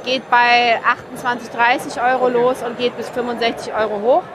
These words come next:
Speaker 1: Der Fumado, den wir gerade probiert haben, ist so zwischen vierzig und fünfundvierzig.
Speaker 2: Okay, verstehe. Ja, ist ja mal einen ganz guten Überblick zu bekommen, was da so hinten dran steht.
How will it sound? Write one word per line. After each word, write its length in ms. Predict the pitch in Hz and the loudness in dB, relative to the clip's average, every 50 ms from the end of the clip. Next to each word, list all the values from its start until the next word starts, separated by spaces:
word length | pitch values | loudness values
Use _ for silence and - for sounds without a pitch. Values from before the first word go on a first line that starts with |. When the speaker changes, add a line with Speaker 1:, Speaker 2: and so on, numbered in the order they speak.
| - 180 208 226 - - - - - | -14 -12 -12 -14 -14 -14 -16 -8 -4
Speaker 1:
Der 100 | 240 240 233 | -4 -4 -4
Fumado, 400 | 240 226 226 226 233 254 277 285 | -4 -2 2 4 4 4 4 0
den 160 | 254 262 262 | -2 -4 -2
wir 100 | 254 240 | -2 -2
gerade 240 | 226 220 233 240 233 | 0 0 0 0 -2
probiert 420 | 233 - 214 214 226 233 226 - | -4 -10 -8 -4 -4 -4 -2 -2
haben, 220 | 240 220 220 220 214 | -2 -2 -2 -2 -2
ist 140 | 214 - | -6 -8
so 60 | - 214 | -10 -10
zwischen 300 | - 233 214 - 226 208 | -10 -10 -10 -10 -10 -10
vierzig 360 | - - 233 226 226 226 208 - | -6 -4 -4 -4 -4 -6 -10 -10
und 100 | 208 190 | -10 -10
fünfundvierzig. 640 | - - 202 190 190 185 180 - 185 170 170 - - 185 | -8 -8 -8 -6 -8 -8 -8 -8 -10 -10 -10 -8 -6 -6
Speaker 2:
Okay, 220 | 185 - 170 151 135 - | -4 -4 -4 -6 -6 -6
verstehe. 240 | 170 151 - 147 127 123 - - - - - - - - - - - - - - - - - | -10 -8 -8 -8 -8 -10 -10 -12 -12 -12 -12 -12 -12 -12 -12 -12 -12 -12 -12 -12 -10 -2 2
Ja, 160 | 254 202 170 | 4 4 4
ist 120 | 156 - | 4 2
ja 60 | 185 190 | 0 2
mal 60 | 196 | 2
einen 100 | 202 208 | 2 0
ganz 140 | 208 202 - | 0 -2 -2
guten 200 | 233 226 - 220 | -4 -4 0 2
Überblick 320 | 240 226 208 208 190 - | 4 4 4 4 2 0
zu 80 | - 196 | -2 -2
bekommen, 320 | 190 185 - 190 185 190 | -2 2 4 4 4 6
was 160 | 185 180 180 | 4 2 2
da 140 | - 190 175 | 2 2 2
so 200 | 170 175 175 160 | 2 2 0 0
hinten 220 | 170 185 - - | -2 -4 -4 -2
dran 160 | 170 170 170 165 | 0 0 0 -2
steht. 240 | - - 151 143 | -2 -6 -6 -6